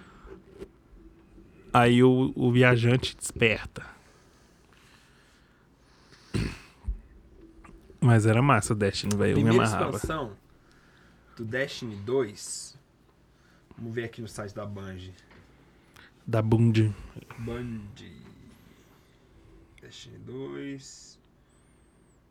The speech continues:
Speaker 1: Assim, não foi um jogo que marcou a minha infância, mas marcou a minha vida, assim, né? Eu lembro de muita coisa do Destiny, velho. Eu fiz muita amizade no Destiny.
Speaker 2: Nossa, demais, mano.
Speaker 1: Acho
Speaker 2: Até
Speaker 1: que todos
Speaker 2: hoje, né?
Speaker 1: os amigos que eu tenho lá na P S N hoje são do Destiny.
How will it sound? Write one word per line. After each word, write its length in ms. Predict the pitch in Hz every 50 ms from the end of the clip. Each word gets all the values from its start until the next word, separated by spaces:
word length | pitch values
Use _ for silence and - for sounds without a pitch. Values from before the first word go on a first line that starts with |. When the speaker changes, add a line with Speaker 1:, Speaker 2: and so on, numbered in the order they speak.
| _ _ _ _ _ _ _ _ _ -
Speaker 1:
Assim, 200 | 190 - - 147
não 100 | 143 127
foi 160 | - 175 180
um 80 | 185
jogo 160 | 165 165 156 151
que 120 | - 156
marcou 360 | 151 151 143 117 - - 147
a 40 | 131
minha 120 | 131 131
infância, 360 | 131 120 - - 123 131 151 151
mas 160 | 147 151 151
marcou 640 | 151 156 147 131 - - - 127 131 147 165 180 233 - _ _ _ - - _ _ _ _ _ - - - - - - - - - - - - - - - - - _ _ _ _ - - - - _ _ _ -
a 120 | 127 127
minha 200 | 131 127 127 147
vida, 280 | 156 151 139 131 127 123
assim, 260 | 123 - - - 110
né? 200 | 107 107 113 120 120 - _
Eu 120 | - 110 120
lembro 180 | 117 123 131 127
de 80 | -
muita 240 | 131 120 127 135 190
coisa 200 | 190 - 160 156
do 100 | 156 165
Destiny, 400 | 156 135 104 107 - - - 117
velho. 160 | 101 107 98
Eu 60 | 98 104
fiz 200 | - 139 127 123
muita 200 | 123 127 - 156
amizade 400 | 180 208 196 170 147 139 139 147
no 80 | 147
Destiny. 420 | 127 107 90 98 - - 104 104 - - _ _ _ _ - 135
Speaker 2:
Nossa, 520 | 117 120 123 120 123 147 165 - - -
demais, 500 | 110 117 131 156 143 113 117 131 131 123
mano. 160 | 113 104 95 98
Speaker 1:
Acho 180 | 104 120 123 -
Speaker 2:
Até 100 | - -
Speaker 1:
que 80 | 160 170
todos 220 | 165 170 190 190 190
Speaker 2:
hoje, 60 | 196
né? 60 | 202
Speaker 1:
os 80 | 190 196
amigos 400 | 190 185 170 165 160 160 156 -
que 100 | - 175
eu 60 | 170
tenho 320 | 165 - 160 160 165 170
lá 140 | 160 156 151
na 100 | 151 143
P 120 | - 151
S 300 | 143 143 139 - - -
N 220 | 143 135 139 143 143
hoje 280 | 127 127 135 147 160
são 160 | 151 - 151 160
do 80 | 190
Destiny. 460 | 190 139 101 104 - - - 107 98